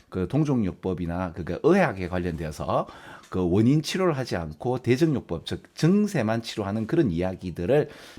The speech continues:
빗대어서 그 정보를 다 주지 않고 일부만 준 되게 어려운 이야기가 있죠. 그죠? 이거 같은 이야기인데, 자, 그러면, 어, 여기에 관련돼서 제가 좀,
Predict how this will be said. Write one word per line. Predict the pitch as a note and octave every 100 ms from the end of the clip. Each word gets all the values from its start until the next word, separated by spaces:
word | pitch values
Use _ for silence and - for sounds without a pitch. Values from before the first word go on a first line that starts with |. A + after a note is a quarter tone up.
| -
빗대어서 | A2+ E3 C3 - F#2 - - - -
그 | A2
정보를 | A2 G#2+ C#3+ A2+
다 | F2+
주지 | F2+ C#3+ F#2+
않고 | D#2+ - C3+ C#3+ B2+ -
일부만 | E3+ F#3 G3 D#3+ F2 E2+
준 | - F#2 E2 D2
되게 | - F2+ G#2+
어려운 | E3+ B2+ E2+
이야기가 | D#2 F2 D#2+ D#2
있죠. | D2+ E2+ D2
그죠? | D2+ - - - - - _ -
이거 | F3+ - - -
같은 | - E3+ A#2
이야기인데, | F#2 E2+ D2+ D#2+ G2 E2+ - - - -
자, | F#2 F2+ D#2+
그러면, | D3+ D#3 F2+ F2 D#2 - - - - -
어, | G2+ F#2+ A2
여기에 | F3+ A3 G3
관련돼서 | A2 G2 F2 E2+ F2
제가 | F#2+ E2+ F2+ E2
좀, | G#2 F2+ E2